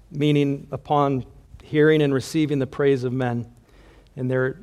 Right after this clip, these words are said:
ascription of deity, "Upon hearing this, Herod did neither rebuke them nor reject their impious flattery." In other words, he, he just soaked it in. He soaked in the glory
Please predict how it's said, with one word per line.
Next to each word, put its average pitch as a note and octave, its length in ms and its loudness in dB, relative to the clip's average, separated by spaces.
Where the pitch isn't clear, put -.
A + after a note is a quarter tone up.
ascription - 480 -4
of B2+ 80 -6
deity, A#2 460 -2
"Upon F3 320 2
hearing E3+ 380 2
this, D3 320 0
Herod F3 720 2
did D3 160 0
neither D#3+ 360 2
rebuke D3 440 0
them G3 400 2
nor D3+ 260 6
reject D3 480 2
their C3+ 120 0
impious B2+ 520 -2
flattery." A#2 600 -8
In F3 140 0
other B3 240 8
words, E3 400 6
he, F#3 140 -2
he F3 140 0
just F3 280 -2
soaked G#3 500 4
it D3+ 100 4
in. A2 300 0
He D#3+ 120 -2
soaked F#3+ 520 4
in F3 140 6
the D#3+ 80 2
glory C#3+ 580 4